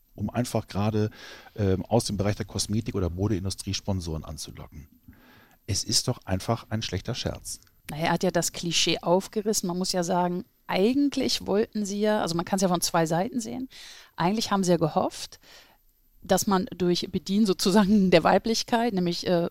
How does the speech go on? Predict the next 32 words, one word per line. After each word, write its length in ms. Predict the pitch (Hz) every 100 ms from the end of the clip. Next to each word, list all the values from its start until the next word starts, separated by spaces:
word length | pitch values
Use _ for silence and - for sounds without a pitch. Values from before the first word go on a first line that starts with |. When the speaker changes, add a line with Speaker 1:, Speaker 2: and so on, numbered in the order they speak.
| 170
Speaker 2:
ja, 180 | 156 156
letztendlich 460 | 165 170 175 170
durch 200 | 170 160
kürzere 340 | - 175 185 165
Hosen 260 | 185 180
und 80 | 175
sonstiges 400 | 170 175 190 180
einfach 240 | 180 170
mehr 200 | 165 165
Zuschauer 520 | - 233 226 220 220 220
zieht 300 | - 240 -
und 300 | 160 - -
dadurch 400 | - 156 175 175
einfach 320 | 175 - 170
öffentlicher 520 | - - 190 151 156
wird. 200 | 151 147 - - - - - - - _
Aber, 580 | 175 160 156 160 156 -
ähm, 260 | 160 156 175 _
natürlich 480 | 180 165 - 185 180
ist 200 | - -
das 240 | 165 -
eine 120 | 165 170
Form 260 | - 175
von 300 | 165 170 175
Diskriminierung, 640 | 185 180 - 180 175 196 202
weil 120 | 185
man 160 | 175 175
wieder 180 | 170
reduziert 500 | 165 160 170 - 185
wird 140 | 175 165
eben 300 | 170 160 170
auf 340 | 160 165 -